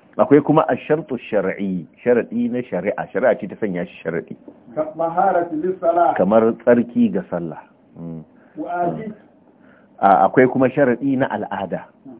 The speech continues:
Speaker 2: Ka sullami li su'udi as-sath.
Speaker 1: Kamar tsani domin hawa a sama. Amma ai kaga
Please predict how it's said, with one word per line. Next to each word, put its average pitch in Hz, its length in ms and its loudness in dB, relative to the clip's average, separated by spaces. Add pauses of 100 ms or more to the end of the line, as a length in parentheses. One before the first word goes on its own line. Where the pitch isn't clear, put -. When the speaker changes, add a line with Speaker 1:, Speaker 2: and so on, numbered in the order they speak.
(120)
Speaker 2:
Ka 160 160 -8 (160)
sullami 220 640 -2
li 196 160 -4
su'udi 190 560 -2
as-sath. - 400 -6 (480)
Speaker 1:
Kamar 110 400 4
tsani 123 480 2 (240)
domin 92 320 -2
hawa 98 400 4 (1040)
a 85 220 -2 (100)
sama. 92 200 2 (1080)
Amma 95 240 0
ai 113 80 2
kaga 131 460 2